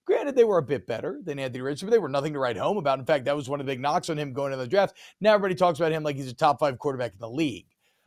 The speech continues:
Uh, Jalen Hurts was viewed as a guy that couldn't throw the ball well enough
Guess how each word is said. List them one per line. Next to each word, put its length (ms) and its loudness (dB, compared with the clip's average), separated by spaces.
Uh, 120 -6
Jalen 440 0
Hurts 480 0
was 240 -2
viewed 320 0
as 240 -4
a 40 -8
guy 280 0
that 160 -12
couldn't 240 -10
throw 220 2
the 100 2
ball 240 2
well 200 2
enough 260 -4